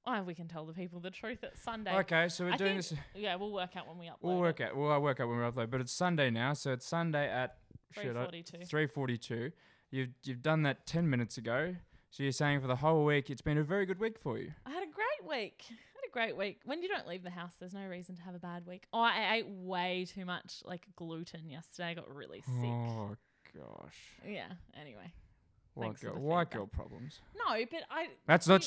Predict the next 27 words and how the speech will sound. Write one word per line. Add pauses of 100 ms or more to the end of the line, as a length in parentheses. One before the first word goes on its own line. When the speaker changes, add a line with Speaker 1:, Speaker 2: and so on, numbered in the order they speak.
Speaker 1:
you
Speaker 2:
sexist.
I'm
not
trying
to
be
sexist.
That's
just,
uh, (240)
Speaker 1:
<laughs>
Speaker 2:
a
common,
common
thing. (100)
Speaker 1:
Where's (180)
Speaker 2:
No?
Speaker 1:
Susie?
<laughs>
Speaker 2:
I
get,
I (3000)
Speaker 1:
Where's (140)
Speaker 2:
Oh, (160)
shit.
Speaker 1:
Susie?